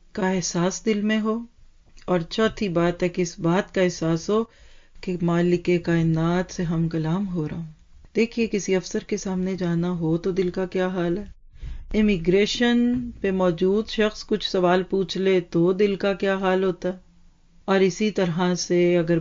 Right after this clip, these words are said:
ट्रैफिक पुलिस रोक ले, "लाइए जी लाइसेंस दिखाएं," कागज की तरह, तो हाथ पांव नहीं ठंडे होने लग जाते? उस वक्त क्या महसूस होता है?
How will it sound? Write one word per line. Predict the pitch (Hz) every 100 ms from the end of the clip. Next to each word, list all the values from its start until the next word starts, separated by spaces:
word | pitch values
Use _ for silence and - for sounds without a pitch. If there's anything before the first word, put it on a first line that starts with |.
| 165 -
ट्रैफिक | 277 294 339 339
पुलिस | 254 254 262
रोक | 202 190 190
ले, | 196
"लाइए | 180 196 196 196
जी | 175 165
लाइसेंस | 180 180 190 185
दिखाएं," | 190 180 170 156 160 - - - - -
कागज | 226 190 190 -
की | 185
तरह, | 170 165 165 - _ _ -
तो | 170
हाथ | 151 165 190 226 -
पांव | 214 214
नहीं | 320
ठंडे | 294 285
होने | 294 269 247
लग | 240
जाते? | 202 208 - 202 - _ - - -
उस | 208 -
वक्त | 202 226 -
क्या | 190 202
महसूस | 277 277 294 285
होता | 220
है? | 190